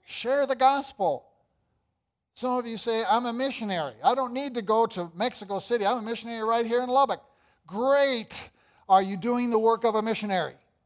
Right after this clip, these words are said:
Are you sharing the gospel with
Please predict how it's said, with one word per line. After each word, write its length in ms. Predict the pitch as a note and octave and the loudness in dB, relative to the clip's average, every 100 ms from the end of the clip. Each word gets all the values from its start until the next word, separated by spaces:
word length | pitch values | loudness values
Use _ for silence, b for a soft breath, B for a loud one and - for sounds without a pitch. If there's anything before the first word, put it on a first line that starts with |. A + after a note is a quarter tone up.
| _ _ _ _ _ _ _ _ _ _ _ _ _ _ _ _ _ _ - | _ _ _ _ _ _ _ _ _ _ _ _ _ _ _ _ _ _ 0
Are 160 | G3+ G#3 | 0 2
you 420 | G#3 G3 F3 F3 _ | -2 -2 -4 -6 _
sharing 460 | - B3 C4 A#3 | -4 0 0 0
the 100 | G#3+ | -2
gospel 560 | G#3 G#3+ G#3+ - F#3 D#3+ | 6 8 8 2 -2 0
with 180 | F3 | 0